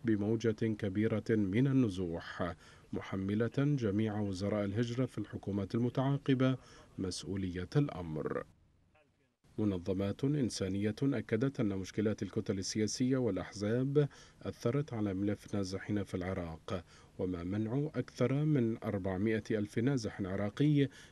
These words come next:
من العودة إلى مدنهم بقرار من ميليشيات مسلحة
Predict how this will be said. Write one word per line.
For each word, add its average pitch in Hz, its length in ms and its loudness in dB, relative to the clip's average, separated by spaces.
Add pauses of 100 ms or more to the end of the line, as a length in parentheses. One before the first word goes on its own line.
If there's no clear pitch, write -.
(100)
من 98 160 0
العودة 127 580 0
إلى 123 320 4
مدنهم 104 640 2
بقرار 123 540 2
من 135 220 4
ميليشيات 101 600 0
مسلحة 123 600 0